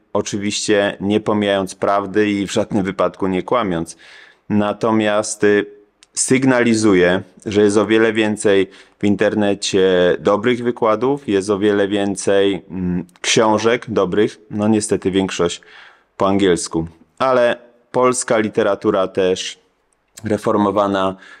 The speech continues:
zaczyna być coraz powszechniejsza, dlatego zachęcam. Zerknijcie też do, do opisu tego odcinka. Tam znajdują się ważne linki do ciekawych miejsc, do ciekawych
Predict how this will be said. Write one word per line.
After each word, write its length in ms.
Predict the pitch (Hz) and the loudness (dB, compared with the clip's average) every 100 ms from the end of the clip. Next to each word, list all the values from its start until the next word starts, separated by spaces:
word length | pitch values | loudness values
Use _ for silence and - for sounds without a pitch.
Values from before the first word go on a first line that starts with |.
| _ | _
zaczyna 540 | - 104 - 110 101 95 | -2 -2 0 0 0 0
być 200 | 98 - | -4 -2
coraz 280 | 127 123 | 0 0
powszechniejsza, 760 | - 120 123 113 117 110 - 107 | -2 -4 -2 -2 0 -2 0 0
dlatego 380 | 101 98 95 92 | 0 -4 -2 -2
zachęcam. 640 | 92 104 120 123 113 107 104 - - | -2 0 -2 0 0 -2 -6 -18 -10
Zerknijcie 760 | 92 113 113 - 131 135 120 107 | 0 0 0 0 0 2 0 2
też 460 | 107 104 98 - | 2 2 2 -2
do, 640 | 95 95 92 90 90 - _ - | 0 2 4 4 2 -2 _ -2
do 120 | 107 | 0
opisu 380 | 113 151 - 101 | 2 2 0 0
tego 240 | - 95 | 0 2
odcinka. 640 | 92 - 123 117 110 95 98 - - - | 0 0 0 0 2 0 -2 -10 -18 -6
Tam 220 | 113 110 | -2 -2
znajdują 480 | 117 107 101 101 95 | 0 0 4 2 2
się 180 | - 87 | -2 0
ważne 400 | 107 117 135 131 | 0 2 0 2
linki 600 | 127 123 - 123 120 120 - _ - | 0 -2 -2 0 0 -4 -18 _ -4
do 100 | 101 | -2
ciekawych 540 | - - 104 101 104 | 0 0 -2 -2 -2
miejsc, 520 | 104 98 92 95 - | -2 0 0 -2 -8
do 120 | 90 101 | -4 -2
ciekawych 600 | 113 107 95 98 - | -2 -4 -2 -2 -4